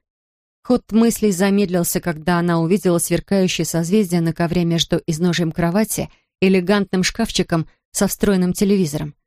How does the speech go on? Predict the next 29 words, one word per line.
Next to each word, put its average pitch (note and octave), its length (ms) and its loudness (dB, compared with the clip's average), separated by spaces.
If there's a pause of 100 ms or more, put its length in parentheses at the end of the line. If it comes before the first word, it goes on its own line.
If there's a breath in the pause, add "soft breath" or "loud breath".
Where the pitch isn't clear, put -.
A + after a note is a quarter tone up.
(460)
Совсем - 400 0
недавно F3 480 2
это F3+ 160 -2
созвездие E3 640 0
было E3+ 180 0
бутылкой F3 480 -2
водки, F#3+ 340 -2
которую E3+ 440 -2
принесла F3+ 420 0
Миранда. D#3+ 480 -2 (580)
Остались G#3 520 0
лишь F#3 180 0
осколки G3 520 -2
и - 20 0
стеклянные F#3 560 0
треугольнички, D#3+ 720 -2
которые D#3+ 360 -2
можно D#3+ 280 0
было D#3+ 200 0
даже D#3 320 -2 (220 soft breath)
счесть - 360 -2
красивыми, D#3+ 680 -2 (340)
если A3 220 0
бы F#3+ 140 0
не G3 260 2
иззубренный F#3 800 0
край F#3 300 0
отбитого E3 520 -4
горлышка. D3+ 600 -4